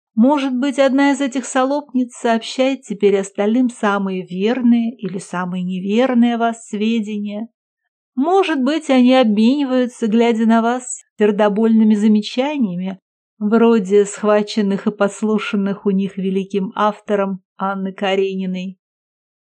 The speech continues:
Экая милочка невеста-то,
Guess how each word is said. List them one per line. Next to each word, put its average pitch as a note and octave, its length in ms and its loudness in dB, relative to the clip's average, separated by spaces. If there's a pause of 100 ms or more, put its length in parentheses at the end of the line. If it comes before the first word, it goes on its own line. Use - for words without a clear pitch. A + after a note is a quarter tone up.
(160)
Экая C#4 540 0
милочка G#3 720 2
невеста-то, F#3+ 920 -4